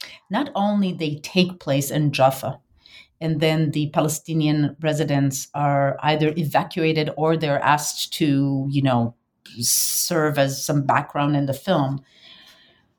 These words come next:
Um, and other people, actors come in there, and that even, you know, whenever they need, uh, some kind of a American scene taking place in Beirut, it's easier to film,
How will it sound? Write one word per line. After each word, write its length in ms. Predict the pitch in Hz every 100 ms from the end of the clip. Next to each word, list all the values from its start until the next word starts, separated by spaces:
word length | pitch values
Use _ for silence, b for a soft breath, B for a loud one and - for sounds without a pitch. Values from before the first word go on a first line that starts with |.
| _
Um, 400 | 175 160 156 151 160
and 220 | 175 170
other 540 | 180 190 190 156 131 - _ _ _ _
people, 380 | - 190 151 143
actors 680 | - 165 - 160 147 147 -
come 280 | - - 170
in 260 | 160 170 160
there, 360 | 156 151 147
and 180 | 165 160
that 200 | 151 147
even, 420 | 185 175 165 156
you 120 | 151 147
know, 120 | 139
whenever 460 | 143 151 147 151
they 180 | 143 143
need, 340 | 147 147 143 147
uh, 280 | 135 131
some 240 | 131 - 147
kind 160 | 156
of 100 | 143
a 200 | 139 131
American 520 | 123 160 156 156 156 151
scene 520 | - 160 151 147 143
taking 340 | 160 156 156
place 240 | 156 151 156
in 120 | 156
Beirut, 500 | 151 151 226 233 -
it's 180 | 127 -
easier 360 | 156 151 147
to 180 | 147 151
film, 580 | 151 147 147 147 135